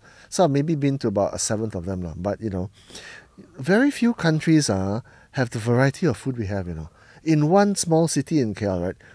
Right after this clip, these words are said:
you've got Indian, you got Chinese, you got Malay, you got Turkish, you got Yemen, you got, uh, Japanese, you got Italian, everything under the sun. We really, and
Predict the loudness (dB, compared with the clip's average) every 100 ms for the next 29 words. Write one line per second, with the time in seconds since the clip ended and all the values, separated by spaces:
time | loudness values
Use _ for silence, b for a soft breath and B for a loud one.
0 | b 0 2 0 0 b b b 2 4
1 | 2 0 -4 0 0 -2 0 0 2 0
2 | -2 -4 -4 -2 2 6 6 4 0 -4
3 | -2 -2 0 2 0 0 -2 -2 -4 B
4 | B 2 4 6 4 2 -4 b b b
5 | -6 0 -2 -2 -4 -4 0 -2 0 0
6 | 0 0 -4 -6 -6 -4 0 0 0 -4
7 | -4 0 -2 0 -2 -2 -4 -4 -4 -4
8 | -4 b b 2 4 6 6 4 4 2